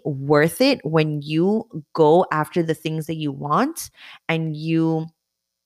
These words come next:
become not only that mother that, um, is loving and nurturing and is there for your baby,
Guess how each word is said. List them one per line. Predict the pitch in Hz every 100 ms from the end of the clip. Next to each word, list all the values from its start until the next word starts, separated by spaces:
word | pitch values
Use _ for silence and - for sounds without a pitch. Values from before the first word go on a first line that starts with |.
| _ _ - - -
become | 156 180 - 202 247
not | 220
only | 185 196 202
that | 165 143 -
mother | 151 147 147 156 190 233
that, | 208 156 151 143 147 - -
um, | 156 143 143 -
is | 147 151
loving | 147 156 175 180 180
and | 151 147
nurturing | 151 - 175 170 170
and | 131 147
is | 135
there | 151 151
for | 165
your | 147
baby, | 151 147 180 226